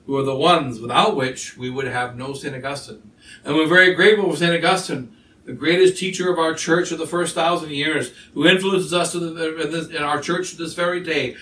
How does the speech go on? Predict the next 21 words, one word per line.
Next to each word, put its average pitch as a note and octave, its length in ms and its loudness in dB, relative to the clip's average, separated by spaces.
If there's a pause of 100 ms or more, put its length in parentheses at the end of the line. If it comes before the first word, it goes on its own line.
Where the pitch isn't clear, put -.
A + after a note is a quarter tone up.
(160)
We're E3 140 4
very F#3 220 4
grateful F#3 320 4
to E3+ 80 -2
Saint F3 180 0
Augustine. F3 520 0 (280)
But - 120 -10
how E3 120 4
did E3+ 140 4
we E3 60 4
get F3+ 120 0
to F3 80 0
Saint F3 200 -2
Augustine? G3 540 -4 (200)
Because C3+ 280 -4
of C3+ 80 -6
Saint C3+ 240 -4
Monica, E3+ 500 0
his C3+ 180 -6
holy D3+ 240 0
mother, D#3+ 400 -2